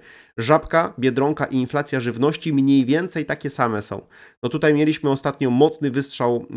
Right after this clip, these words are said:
y, Dino, pewnie będzie, e, prawdopodobnie będzie lekki spadek ze względu na to, że mamy do czynienia z, e, z tym, że, e, że tutaj inne sklepy też zanotowały spadek, więc no, mieliśmy, e, wysoką tę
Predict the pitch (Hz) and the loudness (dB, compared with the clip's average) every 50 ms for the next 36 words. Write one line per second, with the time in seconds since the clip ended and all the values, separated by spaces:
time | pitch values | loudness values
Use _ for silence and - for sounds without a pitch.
0 | 120 117 117 110 110 120 135 139 151 165 190 90 - - _ - - - - 139 | -2 0 0 0 -2 -2 2 2 2 2 2 0 -4 -10 _ -20 -16 -8 -4 -2
1 | 147 165 160 170 165 143 120 143 151 151 151 131 - 131 131 131 - - - - | -2 -2 0 -2 -2 0 2 2 2 2 2 2 0 0 -2 -4 -8 -14 -18 -8
2 | - 117 123 123 - - 123 - - 139 139 135 151 - 143 131 139 143 151 151 | -4 -2 -2 -2 -2 -4 -6 -4 -2 -2 0 0 -2 -2 0 0 0 2 2 2
3 | 135 139 135 123 127 131 160 - - _ - 131 - - - 123 139 143 139 123 | 2 2 2 2 2 0 0 -2 -4 _ -12 -12 -8 -2 0 0 2 0 0 -2
4 | 120 127 113 117 110 131 131 123 123 120 120 120 - 131 123 123 - - - - | -2 -6 -4 -2 -2 -2 -2 0 0 -2 -2 -2 -2 -4 -6 -6 -8 -16 -20 -14
5 | - - 120 110 113 120 120 120 120 120 120 117 120 120 113 113 113 - - 117 | -8 -6 -4 -2 0 2 2 2 2 2 2 2 0 0 0 -2 -4 -4 -4 -4
6 | 113 113 117 117 113 117 110 107 - 110 107 107 107 110 117 117 - _ - 113 | -2 -2 -2 -2 -2 -2 -4 -4 -2 0 0 2 0 0 -4 -8 -12 _ -8 -6
7 | 104 104 104 104 110 110 107 107 117 113 110 110 - 117 113 117 110 107 110 104 | -4 -4 -4 -6 -8 -8 -8 -6 -4 -4 -4 -4 -4 -2 -2 -2 -2 -2 0 0
8 | 107 107 110 110 _ _ _ - 110 110 107 113 110 120 120 117 - 123 120 120 | 0 -2 -4 -8 _ _ _ -8 -6 -4 -4 -4 -4 -4 -6 -4 -2 -4 -4 -2
9 | - 147 139 131 123 123 120 117 120 - - - - - - - - - 123 120 | -2 -2 -2 0 0 0 -2 -2 -4 -10 -20 -20 -20 -20 -18 -8 -4 -2 -2 -2
10 | 131 131 - 147 143 - - 127 127 127 117 117 117 113 117 - 113 113 110 107 | -2 -2 0 0 0 0 -4 -6 -8 -6 -6 -4 -4 -4 -4 -4 -2 0 0 0
11 | 107 104 - - 98 95 104 101 90 110 110 117 117 - - - 120 120 127 131 | 0 -2 -2 -2 -2 -2 -2 -4 -6 -4 -6 -6 -6 -10 -10 -6 -4 -2 0 2
12 | 139 139 139 135 - 135 131 127 123 120 - - - - _ _ - 123 117 113 | 2 2 2 0 0 -2 -2 -2 -2 -4 -8 -18 -20 -20 _ _ -4 -2 0 2
13 | 113 113 110 117 127 - 143 135 - 131 127 117 131 117 117 117 117 117 | 2 2 0 -2 -4 -4 -4 -2 -2 -4 -4 -2 -2 -2 0 0 -2 -4